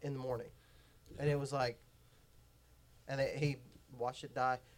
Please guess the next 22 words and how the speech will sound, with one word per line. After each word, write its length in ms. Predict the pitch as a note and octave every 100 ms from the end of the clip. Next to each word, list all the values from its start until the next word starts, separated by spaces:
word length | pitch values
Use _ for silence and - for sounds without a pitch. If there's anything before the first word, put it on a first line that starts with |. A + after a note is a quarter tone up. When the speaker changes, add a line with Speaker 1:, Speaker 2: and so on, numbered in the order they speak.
| -
Speaker 1:
I 40 | D3+
mean, 260 | D#3 D3
we 140 | D3 F#3
were 160 | F3
hanging 260 | C#3+ D3 C3+
out 120 | C3+
with 100 | B2
these 180 | C#3+ B2
guys. 280 | C#3 C3 B2+
They 80 | C3
were 60 |
staying 240 | B2 C3+ C3
in 80 |
the 60 | B2+
same 180 | C3+ C3
camp 240 | C#3 C3+ C#3 -
as 160 | C3 C3
us, 300 | C3+ A2+ - - - - - -
um, 260 | B2 B2 A2+
in 60 | A2+
the 40 | -
same, 260 | C3 B2